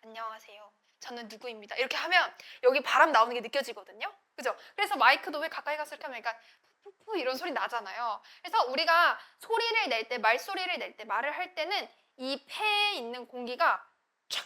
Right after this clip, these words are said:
압축이 되면서 이렇게 폐에 있는 공기가 앞으로 나와요, 이렇게. 어. 다음은요, 지금 여기 보면 소리가 나는 위치에 따라서, 그리고 소리를 내는 방법에 따라서, 그리고 그 소리의 색이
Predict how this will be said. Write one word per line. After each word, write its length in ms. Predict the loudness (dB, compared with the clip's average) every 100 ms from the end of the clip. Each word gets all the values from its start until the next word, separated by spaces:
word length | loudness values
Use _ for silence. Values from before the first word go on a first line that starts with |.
| -10
압축이 280 | -12 -8 -8
되면서 260 | -6 -6
이렇게 340 | -6 -6 -12 _ _ _ -12
폐에 220 | -6 -4
있는 160 | -4 -6
공기가 320 | -6 -4 -4
앞으로 260 | -6 -10 -8
나와요, 400 | -4 -4 -4 -10
이렇게. 340 | -16 -20 -20 _
어. 260 | -20 -20 _ _
다음은요, 720 | -2 0 0 -4 -2 0 -2 -4 _
지금 220 | -12 -8 -6
여기 160 | -6
보면 380 | -8 -4 -4 -6
소리가 380 | -8 -4 -2 -2
나는 300 | -2 -4 -8
위치에 360 | -8 -6 -4 -2 -4 -2
따라서, 440 | -2 -2 -6 -10 -4 0 0 -2 _ _ _ _
그리고 480 | -12 -4 0 -2 -2
소리를 380 | -4 0 0 0
내는 240 | -4 -4
방법에 680 | -6 -8 -12 -6 -4 -4 -4
따라서, 400 | -4 -2 -4 -8 -12 -4 -4 -4 _ _ -10
그리고 200 | -6 -4
그 180 | -4 -6
소리의 460 | -2 0 0 0
색이 640 | -4 -6 -6 -2 -4 -4